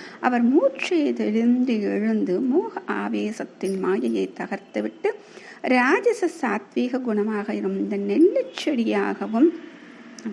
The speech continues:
துளசி செடியாகவும் இருப்பவரது பார்த்து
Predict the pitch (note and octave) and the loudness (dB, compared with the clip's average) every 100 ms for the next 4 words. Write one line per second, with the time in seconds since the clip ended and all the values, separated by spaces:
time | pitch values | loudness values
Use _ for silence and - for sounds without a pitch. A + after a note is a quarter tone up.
0 | - - B3 - E4+ E4+ E4 A3+ G#3+ - | -8 -6 -4 0 4 4 2 0 0 0
1 | A3 G#3+ G#3+ A#3 G3+ - - - - F3+ | -2 -2 0 0 -2 -6 -6 -6 -6 -8
2 | - - G2+ - - A#3 | -8 -6 -6 -6 -6 -6